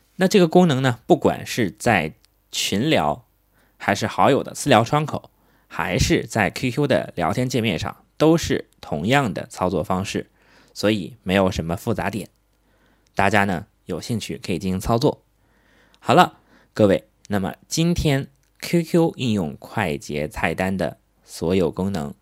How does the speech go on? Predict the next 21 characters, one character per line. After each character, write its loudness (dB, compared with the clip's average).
就 -4
给 -8
大 -6
家 0
演 -4
示 -4
到 0
这 -2
里。 -8
如 4
果 2
大 -2
家 0
在 -4
使 -10
用 -4
过 -2
程 -6
中 -4
还 -4
有 -4